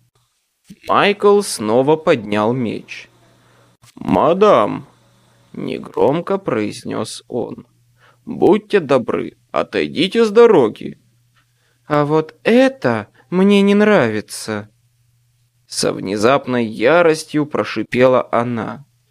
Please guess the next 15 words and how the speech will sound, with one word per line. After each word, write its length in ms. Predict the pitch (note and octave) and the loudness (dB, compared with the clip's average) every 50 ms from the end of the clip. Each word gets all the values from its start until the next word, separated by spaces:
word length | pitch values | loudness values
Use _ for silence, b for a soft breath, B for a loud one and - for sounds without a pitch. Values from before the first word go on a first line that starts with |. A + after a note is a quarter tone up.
| b b b b b | b b b b b
и 160 | b - G2+ | b -8 -8
полные 680 | G2 - - - A2 D3 D#3+ D#3+ D3+ D3+ C#3+ C3+ B2+ A2+ | -8 -6 -2 0 2 4 4 4 2 0 0 0 0 -2
губы 460 | A2+ A2 A#2 D3+ G3 F#3+ F3+ G3 F#3+ | -4 -4 -2 0 0 0 0 -2 -2
ее 420 | F3 E3 F3 E3 D#3+ E3 D#3+ D#3 C3+ | -2 -4 -6 -4 0 0 2 2 2
раздвинулись, 1040 | - D#2+ D2+ - - - - F2 A#2+ D#3 E3+ E3+ C#3 G#2+ G#2 - - - - - _ - | 0 -2 -4 -6 -8 -8 -6 -2 -2 -2 -2 -2 -4 -4 -6 -6 -10 -12 -16 -14 _ -4
обнажая 840 | G#2+ G#2 G#2 A2+ A2+ A2+ G#2 G#2+ A2 A2 A#2+ C3+ D3 D3+ D3 C#3 B2+ | -4 -4 -4 -4 -4 -6 -6 -6 -6 -4 -4 -2 -2 -2 -2 -2 -4
волчьи 640 | G#2 - - A#2+ C3 C3+ A#2+ - - - A#2+ A2 | -4 -2 0 0 2 0 0 -4 -8 -8 -8 -8
клыки. 720 | - - - A#2+ A#2+ A2+ _ - - - - - - - _ _ _ _ _ _ _ _ _ _ _ _ _ _ - | -8 -6 -6 -6 -6 -6 _ -14 -18 -16 -16 -16 -16 -18 _ _ _ _ _ _ _ _ _ _ _ _ _ _ -6
Три 300 | - A2+ B2+ D3+ E3+ D3+ | -4 0 0 2 2 0
гончих 680 | A#2 G#2+ - C3+ D#3+ F3+ E3 D3 - - B2 - - _ | -2 -2 2 2 2 2 2 -2 -4 -6 -6 -6 -8 _
тени 440 | - - D3+ E3+ E3+ E3+ D#3+ D#3 - | -4 -2 -2 0 0 -2 -4 -4 -2
испустили 720 | - A#2+ A#2 - - B2+ C3 C3 - - F#3+ G3 F#3 F3 | -4 -4 -4 -6 -6 -6 -6 -6 -6 -6 -4 -2 0 0
гортанный 800 | D3+ A#2+ C#3+ C#3+ C#3 - _ - D#3 F3 F#3 F3+ F3 F3+ F3 - | 0 2 0 0 0 -2 _ 0 2 2 2 0 -2 -2 -4 -4
угрожающий 960 | - A2+ A2+ - - - - - - F2+ A#2+ B2+ A#2+ - - - - A#2+ A#2+ | -4 -6 -6 -4 -6 -6 -6 -4 -2 -2 0 0 -2 -4 -8 -8 -6 -4 -4
рык. 500 | A2+ - - G2 F#2+ - _ _ - _ | -4 -4 -6 -10 -10 -12 _ _ -20 _